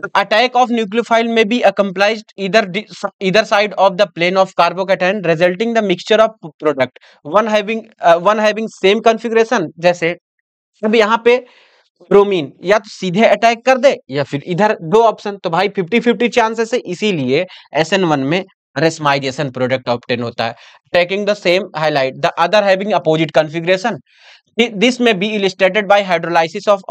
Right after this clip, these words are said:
optical active two, optically active two bromide, which is result in the formation of plus minus butane to all। फिर से रिवाइज कर देना, एस एन टू पूरा एकदम ब्रैकेट में एकदम रिपीट कर दे रहा हूँ अच्छे से आप लोग को।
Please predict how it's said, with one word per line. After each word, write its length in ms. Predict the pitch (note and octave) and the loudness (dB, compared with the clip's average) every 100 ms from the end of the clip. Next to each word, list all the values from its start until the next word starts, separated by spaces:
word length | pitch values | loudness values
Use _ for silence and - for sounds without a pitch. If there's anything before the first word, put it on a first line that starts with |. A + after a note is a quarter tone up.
| D3+ | 0
optical 380 | D3+ E3 F#3+ F#3+ D#3+ | 0 -4 -4 -4 -6
active 260 | D3+ G3 F3+ - | -4 -4 -4 -6
two, 140 | B2+ G2+ _ _ _ _ F#3+ G3 - _ - | -8 -10 _ _ _ _ -10 -10 -14 _ 2
optically 500 | F3 D3+ F#3 G3+ A#3 A3+ | 2 2 -2 0 0 2
active 440 | F3+ - A#3+ C4 C4 _ _ A#3 | 0 2 -2 -2 -8 _ _ 0
two 140 | B3+ | 0
bromide, 540 | G#3+ G3+ F3 D#3+ F#3+ - _ _ D#3+ | 2 2 2 0 -2 -10 _ _ -6
which 180 | G3+ A3+ | -4 -2
is 100 | F#3+ F3 | 2 2
result 300 | F3+ G#3 G3+ | 2 0 -2
in 20 | |
the 120 | F#3 - | -2 0
formation 480 | D#3 D3 D3 E3 F#3+ | 0 -2 -2 2 2
of 40 | - _ _ - - - | 0 _ _ -20 -20 -6
plus 260 | F#3 A3 - _ _ _ _ D#3 | 0 0 -2 _ _ _ _ -4
minus 440 | E3 D#3 D#3+ D#3+ | -2 -2 -4 -4
butane 400 | E3 D#3 D#3 D#3+ D3 | -4 0 0 0 -6
to 120 | C#3 | -6
all। 180 | C3 A#2 - | -4 -4 -2
फिर 120 | F3+ | -2
से 100 | E3 | 0
रिवाइज 300 | E3 D#3 D#3 | 0 0 0
कर 120 | D#3+ | -4
देना, 160 | C#3+ F3 - - - - F#3+ | -6 -8 -12 -20 -20 -2 0
एस 140 | G3 | 0
एन 140 | A#3+ | -2
टू 200 | - F3+ B2 _ _ | -2 -4 -6 _ _
पूरा 220 | F3+ G#3+ | 2 2
एकदम 220 | G#3+ G#3 | 2 0
ब्रैकेट 340 | F3+ F3+ G3 F#3+ | -4 -4 -4 -4
में 80 | F#3+ | -4
एकदम 220 | F3+ G3 | -2 -4
रिपीट 440 | E3+ D#3+ G3 F3 | -4 -4 -4 -4
कर 120 | D#3 C#3 | -2 0
दे 100 | C#3 | 0
रहा 100 | C#3 | -2
हूँ 80 | |
अच्छे 180 | D3 D#3 | -4 -6
से 120 | - | -4
आप 120 | C3 B2+ | -6 -6
लोग 140 | B2 B2 | -8 -6
को। 140 | C#3+ | -8